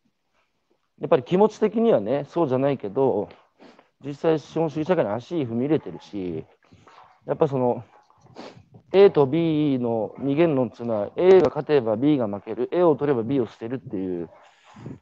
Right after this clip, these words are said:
その、はっきりしてるじゃないですか。そういう世界観って世の中を変えられるんだろうかっていうのは、やっぱその、この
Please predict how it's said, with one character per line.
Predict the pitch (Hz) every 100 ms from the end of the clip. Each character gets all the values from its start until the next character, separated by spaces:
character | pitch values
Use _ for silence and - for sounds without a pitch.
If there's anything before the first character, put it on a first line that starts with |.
| _
そ | 110
の、 |
は | 107 175
っ | -
き | 247
り | 196
し |
て | -
る | 107
じ |
ゃ | 98
な |
い | 95
で |
す | -
か。 | - - - _ 113 101 _ _ _ _ - -
そ | - 185 220
う |
い | 226
う |
世 | 190 208
界 | - 226
観 | 202 143
っ |
て | 117
世 | 123
の | 151
中 | 180 143 113 110
を | 98 -
変 | 139 135 143 139
え |
ら | 139
れ | 147 156
る | 185
ん |
だ | 156
ろ | 120
う | 110
か | 131
っ |
て | 131 160
い |
う | 180
の |
は、 | 127 - _ _ 139 - - _ -
や | -
っ |
ぱ | 147 143 127 113
そ | -
の、 | 120 - - - - - -
こ | -
の | 131 127 120